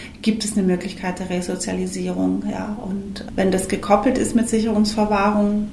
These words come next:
meinetwegen. Ansonsten würde ich sagen, ist eine Forensik ein guter Ort für Täter, um sich damit auseinanderzusetzen, was sie den Frauen angetan haben und ob sie den Weg in die Gesellschaft wieder zurückfinden wollen.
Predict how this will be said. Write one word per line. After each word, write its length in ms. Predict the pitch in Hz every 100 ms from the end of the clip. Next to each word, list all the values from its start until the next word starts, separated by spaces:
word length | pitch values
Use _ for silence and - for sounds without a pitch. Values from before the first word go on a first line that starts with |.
| -
meinetwegen. 800 | 202 - 214 214 - 226 233 226
Ansonsten 540 | 233 190 185 196 - -
würde 140 | 185
ich 60 | -
sagen, 220 | 180 175
ist 140 | -
eine 100 | 208
Forensik 520 | 202 - 196 202 214 - - - -
ein 80 | 208
guter 340 | 202 202 190
Ort 240 | 180 175
für 220 | - 190 185
Täter, 480 | 208 196 196 190 - - - - -
um 140 | -
sich 180 | 196 202
damit 240 | - 190 185
auseinanderzusetzen, 1120 | 180 190 185 180 202 - 208 196 - - 202
was 140 | 208
sie 100 | -
den 220 | 208 202
Frauen 320 | 208 - 180 -
angetan 640 | 185 190 240 254 262 262
haben 240 | 254 262
und 200 | 262 254
ob 160 | 254 -
sie 140 | -
den 160 | 247 233
Weg 180 | 226 233
in 80 |
die 80 | 226
Gesellschaft 560 | 214 214 208 - 214 -
wieder 220 | 220 214
zurückfinden 640 | 214 208 208 - 294 233
wollen. 420 | 185 175 175 185